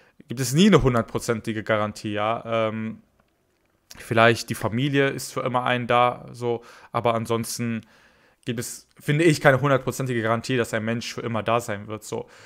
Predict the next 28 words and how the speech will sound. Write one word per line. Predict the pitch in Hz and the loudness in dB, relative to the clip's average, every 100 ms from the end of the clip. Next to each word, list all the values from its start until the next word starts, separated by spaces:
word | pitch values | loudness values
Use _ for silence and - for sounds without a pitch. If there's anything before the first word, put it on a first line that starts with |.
| - - _ - | -20 -20 _ -2
Ähm, | 127 127 127 127 | 2 4 2 0
deswegen | 120 135 - 185 185 175 160 | 2 2 8 8 8 2 0
sage | 147 127 156 160 | 0 6 6 6
ich | - | -2
dir | 139 156 147 | 4 6 8
auch, | 147 151 - - | 8 8 4 0
ähm, | 139 135 131 131 131 131 123 - - - - _ _ _ _ _ 82 82 | 4 6 6 4 -4 -6 -8 -12 -20 -20 -20 _ _ _ _ _ _ _
schenke | - - 160 180 185 175 117 | -6 0 6 6 6 2 4
wertlosen | 135 160 180 175 156 - 143 | 8 10 8 4 2 2 2
Menschen, | 147 185 - 190 190 165 | 4 2 2 6 6 6
ja, | 143 165 | 4 4
keinen | 165 160 143 117 | 4 2 4 2
Wert, | 135 175 175 | 4 4 4
indem | 147 135 175 | -2 0 0
du | 165 | 0
dich | 156 | 0
unter | 180 151 147 | 0 4 6
deinem | 151 147 147 147 - - | 6 4 0 -6 -10 4
eigenen | 160 165 156 135 | 8 8 6 6
Wert | 143 196 202 | 8 8 6
verkaufst, | 127 - 120 113 - | -2 2 2 2 -2
so, | 117 113 | -2 2
ja. | 117 131 - - - - - | 4 2 -2 -20 -20 -16 -2
Und | 139 135 | -2 4
das | 135 180 | 2 2
ist | 151 | -4
es | 139 | 0
einfach. | 120 104 120 123 | 0 0 -6 -6